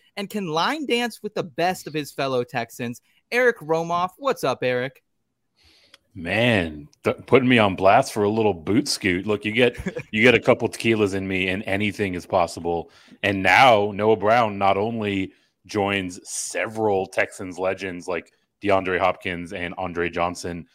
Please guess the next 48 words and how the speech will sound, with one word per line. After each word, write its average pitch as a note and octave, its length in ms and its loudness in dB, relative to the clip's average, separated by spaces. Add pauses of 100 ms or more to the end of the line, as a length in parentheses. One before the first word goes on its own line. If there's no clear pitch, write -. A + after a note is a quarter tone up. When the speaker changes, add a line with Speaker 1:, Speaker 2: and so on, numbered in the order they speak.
(240)
Speaker 2:
as F#2 240 0
the, F#2 420 -4
as F#2+ 200 -4
a, F2+ 240 -4
as F2+ 80 -10
one G2+ 120 -4
of G2 60 -4
the F2+ 80 -8
few A2 240 -6
receivers G2 540 -8
with F#2+ 240 -6 (320)
back-to-back G2+ 500 0
hundred G2 300 -6
and F#2+ 100 -14
fifty G#2 300 -8
yard F#2+ 340 2
receiving A2 440 -6
Speaker 1:
Yeah. A#2+ 140 0
Speaker 2:
games, F2 340 -8 (420)
but F#2 120 -2
he's D3 180 0
chasing F3+ 340 -2
down C3+ 220 4
CeeDee B2 400 -6
Lamb A#2 380 -6
too, C#3 240 -4
right? A#2+ 160 0
We'll A2+ 100 -6
see - 140 -8
if A#2 80 -6
we A#2 80 -6
get A#2+ 120 -6
three A2 380 -8
in B2 80 -6
a A#2 60 -6
row B2 220 0
this A#2 220 -8
week. F2+ 360 -14 (880)
Speaker 1:
It C3 100 -4
was D3+ 180 -4
exciting, D#3+ 520 -6
man. D#3 220 -8
Congrats D3+ 480 -4
to D3+ 120 -14
you D3 220 -6
on C#3 180 -8
the B2+ 100 -6
call. E3+ 540 -6